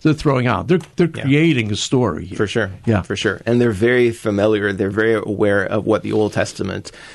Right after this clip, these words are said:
Speaker 2: teaches. So to really understand the Gospels, you have to have a good knowledge of the Old
Speaker 1: Yeah.
Speaker 2: Testament. Otherwise, it's barely works.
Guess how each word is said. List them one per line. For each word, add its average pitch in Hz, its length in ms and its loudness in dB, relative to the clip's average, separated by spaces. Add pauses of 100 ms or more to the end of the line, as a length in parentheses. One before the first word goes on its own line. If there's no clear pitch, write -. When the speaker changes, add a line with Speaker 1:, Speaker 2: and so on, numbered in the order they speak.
Speaker 2:
teaches. 120 380 0
So 107 140 2
to 135 160 -2
really 165 240 4
understand 107 400 0
the 101 60 -2
Gospels, 98 580 -2
you 101 80 -4
have 101 320 -4
to 104 100 -4
have 95 160 -4
a 104 60 -4
good 101 160 -2
knowledge 95 320 -2
of 92 80 -6
the 95 100 -4
Old 101 220 -6
Speaker 1:
Yeah. 107 60 -6
Speaker 2:
Testament. - 480 -4
Otherwise, 101 500 -2
it's - 240 -12
barely - 340 -4
works. - 400 -4